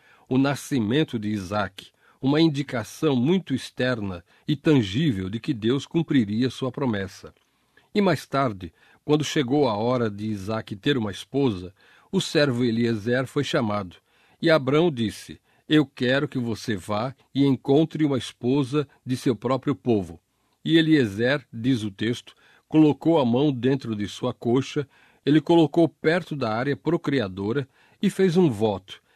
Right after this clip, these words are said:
de que ele deveria achar uma esposa de seu próprio povo. E você se lembra qual foi o sinal? "Vá para o poço e espere lá, e enquanto as donzelas chegarem ao final do dia, aquela que oferecer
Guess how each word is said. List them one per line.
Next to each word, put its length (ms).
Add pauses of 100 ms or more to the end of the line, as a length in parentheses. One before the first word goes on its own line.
(140)
de 120
que 160
ele 160
deveria 540
achar 460
uma 140
esposa 760 (300)
de 140
seu 240
próprio 380
povo. 460 (640)
E 80
você 260
se 140
lembra 320
qual 180
foi 200
o 60
sinal? 460 (600)
"Vá 180
para 180
o 40
poço 640
e 100
espere 480
lá, 320 (380)
e 100
enquanto 480
as 140
donzelas 640
chegarem 680 (380)
ao 140
final 380
do 120
dia, 380 (260)
aquela 480
que 120
oferecer 600